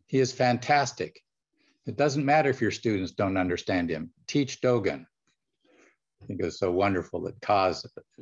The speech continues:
young twenty-five-year-old student, was letting, uh, Suzuki Roshi what to know, what to teach. And of course, it turned out, uh, in nineteen sixty-five, Suzuki Roshi began teaching Dogen. And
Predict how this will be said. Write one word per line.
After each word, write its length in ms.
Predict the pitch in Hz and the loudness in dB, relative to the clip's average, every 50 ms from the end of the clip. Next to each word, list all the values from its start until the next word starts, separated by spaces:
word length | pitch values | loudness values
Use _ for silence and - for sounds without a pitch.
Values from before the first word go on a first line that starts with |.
| - - _ _ _ _ - - - | -20 -20 _ _ _ _ -20 -16 -12
young 600 | - - - - - 101 95 95 92 90 87 85 | -10 -10 -10 -10 -8 -4 -2 -2 0 0 -2 -2
twenty-five-year-old 800 | - - 101 92 90 82 - 92 92 82 87 90 82 85 80 - | -2 -2 -2 -2 -2 0 0 0 0 0 0 -2 -2 -2 -4 -6
student, 440 | - - 104 95 90 90 - - | -4 -2 -2 0 0 -2 -6 -8
was 240 | - 82 - - - _ - - - - - - - - - - _ _ _ _ _ _ _ _ _ - | -10 -14 -14 -14 -20 _ -20 -20 -20 -20 -20 -20 -20 -20 -20 -20 _ _ _ _ _ _ _ _ _ -4
letting, 320 | 110 101 92 95 92 87 | -2 0 0 2 2 2
uh, 160 | 87 87 87 87 | 2 2 2 0
Suzuki 360 | - - 95 - - - 98 | -2 -2 -4 -4 -2 0 0
Roshi 280 | 95 95 - - 95 | 0 0 0 -2 -2
what 180 | 90 87 85 - | -2 -2 -2 -4
to 80 | - 87 | -4 0
know, 340 | 98 104 107 107 107 - - | 2 2 4 4 2 0 0
what 220 | 113 104 98 - | -2 -2 -2 -4
to 80 | - 120 | -6 -8
teach. 400 | - - 156 156 160 156 - 131 | -2 0 2 2 2 0 -2 -4
And 160 | 113 107 104 | -4 -4 -4
of 60 | - - | -6 -2
course, 400 | - 131 123 117 - - - - - | 0 0 0 -2 -4 -12 -16 -16 -14
it 120 | 127 - - | -14 -10 -4
turned 240 | - 131 123 117 | 0 0 2 4
out, 280 | 117 117 120 120 - - _ _ _ - - | 4 4 2 0 -2 -10 _ _ _ -10 -4
uh, 240 | 101 101 101 101 - - | -2 0 0 0 0 -2
in 120 | 98 101 | -2 0
nineteen 340 | 104 104 104 98 - 110 95 | 0 0 0 0 -2 -4 -4
sixty-five, 560 | - - 98 - - - - - 104 104 92 | -2 -4 -6 -4 -6 -4 0 0 0 0 0
Suzuki 260 | - 107 104 95 - | -2 -2 -4 -2 0
Roshi 320 | - 101 101 92 - 98 87 | 0 0 0 0 -4 -6 -4
began 520 | 95 95 92 120 127 147 165 160 143 127 | -2 -2 0 0 0 2 2 2 0 0
teaching 420 | - 113 101 90 - 95 92 90 82 | -2 -4 -4 -4 -4 -6 -6 -4 -2
Dogen. 480 | 92 90 87 85 95 107 123 135 127 - _ _ _ _ _ _ _ _ - - - _ - | 0 0 0 0 0 0 0 -2 -2 -6 _ _ _ _ _ _ _ _ -20 -20 -18 _ -8
And 360 | 123 98 90 87 85 87 | -4 -2 -2 -2 -2 -4